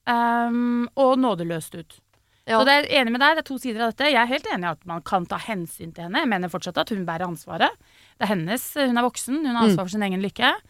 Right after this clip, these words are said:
Speaker 1: og sine egne behov. Ehm, og jeg synes argumentasjonen hennes egentlig generelt sett er dårlig, hvis det er,
Speaker 2: Mm.
Speaker 1: hvis vi skal stole på ham på det. På den andre side så skjønner jeg ikke at det er nødvendig. Skjønner ikke at det er nødvendig. At han i det hele tatt gidder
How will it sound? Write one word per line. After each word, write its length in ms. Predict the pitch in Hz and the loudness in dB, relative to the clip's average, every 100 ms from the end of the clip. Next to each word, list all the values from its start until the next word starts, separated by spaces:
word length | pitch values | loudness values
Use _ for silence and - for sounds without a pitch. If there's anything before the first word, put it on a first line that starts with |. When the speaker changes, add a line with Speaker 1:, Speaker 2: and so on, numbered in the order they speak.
| _ _ _ - | _ _ _ -4
Speaker 1:
og 240 | 214 208 214 | 0 0 -2
sine 200 | 220 214 | -4 -4
egne 240 | 202 185 | -2 -2
behov. 340 | 196 240 370 403 - | -2 0 0 -2 0
Ehm, 680 | 233 226 226 226 226 233 226 _ _ _ - - | 2 4 2 2 0 0 -4 _ _ _ -10 -2
og 60 | |
jeg 80 | 226 | 0
synes 220 | 240 226 - _ _ - | 0 -4 -10 _ _ 0
argumentasjonen 640 | 226 214 208 208 202 175 | 2 2 -2 -2 -2 -4
hennes 220 | 180 170 - | -6 -10 -6
egentlig 300 | 175 175 185 | -6 -4 -6
generelt 320 | 196 190 165 | -4 -4 -4
sett 160 | 180 185 | -6 -6
er 60 | 180 | -2
dårlig, 320 | 180 160 269 | 0 0 -4
hvis 180 | 226 - | -6 -4
det 100 | 202 | 2
er, 120 | 196 | 2
Speaker 2:
Mm. 40 | 185 | 2
Speaker 1:
hvis 120 | 175 | -4
vi 80 | 190 | -10
skal 160 | 196 - _ _ _ | -12 -14 _ _ _
stole 200 | - 190 | -4 -4
på 120 | 185 | -4
ham 100 | 185 | -8
på 100 | 170 | -4
det. 120 | 247 339 - - - - | -4 -4 -10 -20 -20 -8
På 80 | 233 | 2
den 40 | |
andre 220 | 254 196 190 | 2 2 -2
side 420 | 226 214 320 320 | -4 2 2 0
så 360 | - 247 240 - _ _ - | -2 0 2 0 _ _ -8
skjønner 260 | - 175 | -2 -2
jeg 80 | 175 | -4
ikke 60 | - | -12
at 80 | 190 | -12
det 80 | |
er 140 | 160 170 | -12 -14
nødvendig. 280 | 165 180 _ | -18 -20 _
Skjønner 400 | - 247 196 175 196 | -2 2 2 0 -6
ikke 220 | - 170 | -6 -8
at 80 | 202 | -6
det 100 | 196 | -8
er 60 | 180 | -8
nødvendig. 280 | 175 160 - | -12 -14 -12
At 80 | 180 | -4
han 120 | 208 | 0
i 60 | 226 | 2
det 80 | |
hele 120 | 240 180 | 2 0
tatt 200 | 233 - _ _ _ 180 | -2 -4 _ _ _ -6
gidder 580 | 202 214 170 180 294 | 0 0 0 -2 -4